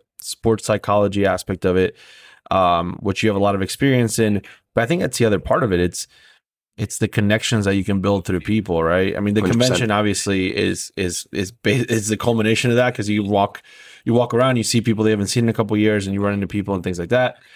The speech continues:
Speaker 1: Um, but at the same time, it's the, it's the idea of, the idea of sharing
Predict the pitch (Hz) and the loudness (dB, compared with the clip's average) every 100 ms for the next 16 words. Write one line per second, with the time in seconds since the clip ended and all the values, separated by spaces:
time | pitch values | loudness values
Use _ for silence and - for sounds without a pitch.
0 | - - - 104 101 95 87 - _ _ | -20 -10 -2 0 2 0 -4 -10 _ _
1 | _ 113 107 107 120 107 117 117 110 - | _ -2 -2 0 0 0 0 2 0 -2
2 | 101 98 92 - 92 - 101 95 95 98 | 0 2 0 -2 -6 -2 0 2 2 2
3 | 95 95 85 - 98 92 98 101 90 - | 2 0 -2 -6 -2 0 2 0 0 -6
4 | - 113 101 98 95 92 | -4 -2 0 -2 -4 -8